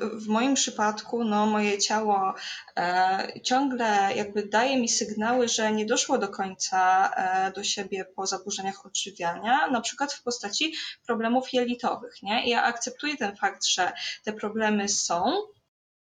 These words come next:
i szanuję swoje ciało za to, że, e, jakby stara się ciągle funkcjonować najlepiej, jak potrafi w tym momencie.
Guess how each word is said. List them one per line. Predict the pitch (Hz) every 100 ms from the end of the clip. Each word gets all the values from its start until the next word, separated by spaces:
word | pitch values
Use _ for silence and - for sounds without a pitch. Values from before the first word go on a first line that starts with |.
| _ _ _ _ -
i | 226 220
szanuję | - 233 220 294 285
swoje | - - - 240 214 208
ciało | - 247 269 202 175 - - - -
za | 202 220
to, | 220 208
że, | 196 190 202 190 180 175 - -
e, | 190 190 185 185 185 - - _ _ -
jakby | - 208 202 214 202 - -
stara | - 254 277 285
się | 240
ciągle | 226 254 254
funkcjonować | 247 240 - 233 233 220 -
najlepiej, | 214 196 - 277 226
jak | 202 -
potrafi | 208 - 240 247
w | 202
tym | - 208
momencie. | 196 202 190 170 - 220